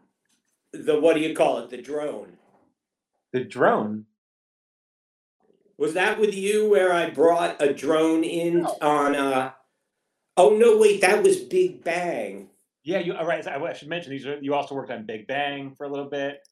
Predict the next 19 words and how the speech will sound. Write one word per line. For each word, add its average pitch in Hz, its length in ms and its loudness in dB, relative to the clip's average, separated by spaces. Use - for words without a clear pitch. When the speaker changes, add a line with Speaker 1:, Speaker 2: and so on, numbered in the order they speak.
Speaker 2:
What 165 140 -2
did 185 80 -6
you 190 60 -8
do? 208 120 -2
What, 175 420 -6
what 190 140 -8
was 170 80 -10
that 190 220 -2
story? 101 400 -10
Speaker 1:
Yeah, 202 360 0
what, 196 380 -6
who 302 160 -6
was 339 400 -4
that - 320 -16
if 110 140 -18
it 107 120 -12
wasn't 98 380 -14
you? 90 300 -14
Shit. 214 420 -2